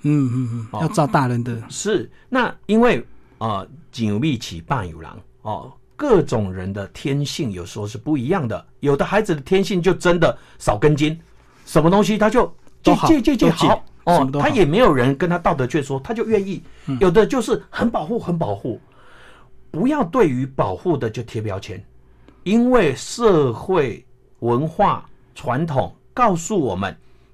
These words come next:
Speaker 2: 大方是对的。虽然你以前也很不想借，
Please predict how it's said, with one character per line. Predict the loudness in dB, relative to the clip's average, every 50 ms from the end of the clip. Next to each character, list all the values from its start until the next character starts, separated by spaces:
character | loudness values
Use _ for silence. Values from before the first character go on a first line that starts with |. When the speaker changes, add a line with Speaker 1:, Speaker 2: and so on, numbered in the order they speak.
| _ _ 0
Speaker 2:
大 | 2 2 2
方 | 2 0 0
是 | -2 -2
对 | -2 -2 -2 -2
的。 | -4 -8 -12 -18 -20 _ _ _ -20 -20 _ _ _ _ _ _ _ _ _ _
虽 | -4 2 2 4 4
然 | 4 2 2
你 | 0 0
以 | 0 0
前 | -2 -2 -4
也 | -2 -4
很 | -4 -6 -6 -6 -4
不 | -2 -2
想 | -2 -4 -6 -6
借， | -4 -4 -4 -4 -4